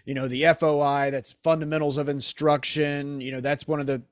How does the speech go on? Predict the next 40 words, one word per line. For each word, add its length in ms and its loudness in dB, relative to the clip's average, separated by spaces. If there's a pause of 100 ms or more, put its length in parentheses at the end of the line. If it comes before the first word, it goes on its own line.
(100)
tests 280 0
you 60 -4
gotta 140 -2
take 180 -6
for 80 -12
the 80 -6
C 260 -2
F 160 -6
I. 280 -2
You 140 -6
know, 120 -10
there's, 240 -10 (340)
every 200 4
one 120 6
of 60 2
these 140 2
certificates 460 -2
has 180 0
a 40 -6
written 420 -2
test, 440 -8
but 260 -6 (520)
Jamal, 440 4
I'm 180 0
sure 200 4
you've 200 4
already 200 4
figured 300 0
this 180 0
out, 360 2
that 200 -8
these 220 -2
government 520 0
tests, 520 -4
it's 240 -8
nothing 400 0
to 80 -2
stress 400 0
about, 320 -8
because 320 -4